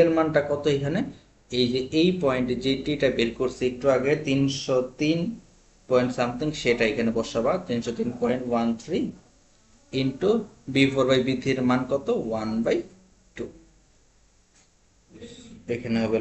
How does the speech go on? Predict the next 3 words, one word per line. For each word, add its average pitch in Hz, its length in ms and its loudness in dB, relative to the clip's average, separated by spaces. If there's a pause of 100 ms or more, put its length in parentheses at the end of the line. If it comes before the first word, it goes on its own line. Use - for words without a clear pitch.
(140)
ln। 110 220 4 (1500)
তো 131 100 6 (880)
এখন 127 280 -2